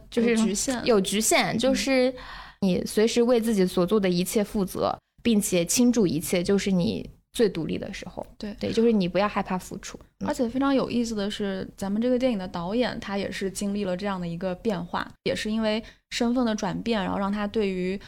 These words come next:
Speaker 2: 母女关系啊，这些，他都看到了更多的东西，然后也想到了自己跟自己妈妈的一些连结，
Speaker 1: 嗯。
Speaker 2: 所以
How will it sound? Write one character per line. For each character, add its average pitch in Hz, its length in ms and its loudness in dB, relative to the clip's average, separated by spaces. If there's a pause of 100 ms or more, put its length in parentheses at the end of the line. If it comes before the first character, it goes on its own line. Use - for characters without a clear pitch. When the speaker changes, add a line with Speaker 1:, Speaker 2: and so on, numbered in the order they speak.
(140)
Speaker 2:
母 190 160 -2
女 220 100 2
关 196 300 -2
系 214 180 -2
啊， 185 160 -2
这 196 140 -2
些， 190 240 -2
他 214 180 -6
都 214 100 -2
看 233 220 -2
到 208 140 0
了 202 80 0
更 220 180 0
多 220 140 0
的 214 80 0
东 233 180 2
西， - 240 -2 (320)
然 185 100 -2
后 202 80 0
也 202 140 2
想 220 180 -2
到 196 100 0
了 202 100 4
自 269 180 -2
己 - 140 -4
跟 196 180 0
自 294 140 -2
己 202 100 -2
妈 175 160 -2
妈 190 140 0
的 180 80 -2
一 175 80 -2
些 185 140 -4
连 170 220 -2
结， - 220 -4
Speaker 1:
嗯。 226 80 2
Speaker 2:
所 220 100 6
以 220 200 0